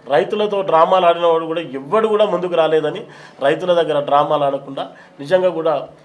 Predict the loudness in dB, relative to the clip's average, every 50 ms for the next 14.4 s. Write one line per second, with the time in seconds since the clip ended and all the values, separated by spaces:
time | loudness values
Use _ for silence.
0 | _ _ -4 -2 -2 -2 -2 -4 -8 -4 0 0 2 2 4 4 2 2 2 2
1 | 4 4 4 4 2 -2 -2 0 0 0 0 -2 -6 -12 -16 -20 -20 -20 -20 -20
2 | _ _ -6 -2 0 0 0 0 0 0 0 0 0 2 2 2 4 6 8 8
3 | 8 8 6 6 4 2 2 2 0 0 -2 -2 0 2 0 0 0 -4 -12 -18
4 | -20 -20 _ -6 -2 0 0 2 2 2 2 2 0 -2 -8 -14 -18 -16 -12 0
5 | 4 4 4 4 4 2 2 2 4 4 4 2 2 0 -4 -2 0 0 2 2
6 | 0 2 4 6 6 4 4 0 -4 -4 -4 -4 -4 -6 -6 -6 -2 2 2 2
7 | 4 4 2 4 2 2 2 2 0 0 0 -2 -2 -4 -6 -12 -8 -6 -6 -6
8 | -4 -6 -6 -8 -8 -8 -6 -6 -4 -2 -2 -2 -2 0 -2 -2 -2 -4 -4 0
9 | 4 4 4 4 2 -2 -2 0 0 0 -2 -4 -10 -16 -20 -16 _ 0 2 2
10 | 2 2 0 -4 -6 -4 -2 0 0 0 0 -2 -4 -4 -4 -6 -6 -6 -8 -10
11 | -10 -10 -10 -10 -12 -12 -8 -6 -6 -6 -6 -8 -14 -20 -20 -20 -20 -20 _ _
12 | _ -20 -20 -20 _ _ -20 -20 _ -20 -20 _ _ -20 -16 -14 -6 -2 0 0
13 | 0 0 -2 -4 -4 -6 -12 -14 -16 -20 _ _ _ _ _ -16 -12 -6 -2 0
14 | 0 0 0 2 2 2 2 2